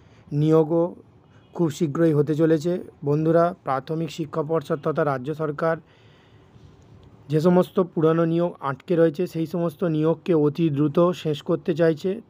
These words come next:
তাই প্রাথমিকের যে সমস্ত কোর্ট কেসের জন্য আটকে থাকা নিয়োগ দীর্ঘদিন ধরে আটকে রয়েছে,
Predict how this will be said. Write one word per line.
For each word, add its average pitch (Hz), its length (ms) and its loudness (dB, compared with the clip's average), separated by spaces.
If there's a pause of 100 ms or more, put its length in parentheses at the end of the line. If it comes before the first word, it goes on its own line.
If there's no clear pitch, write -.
তাই 160 340 -2 (1040)
প্রাথমিকের 175 720 0 (260)
যে 143 140 -6
সমস্ত 170 460 -2
কোর্ট 165 340 0
কেসের 170 380 0
জন্য 170 520 0
আটকে 143 340 -2
থাকা 165 260 -2
নিয়োগ 156 320 0
দীর্ঘদিন 165 580 0
ধরে 165 380 2
আটকে 143 360 -2
রয়েছে, 165 400 4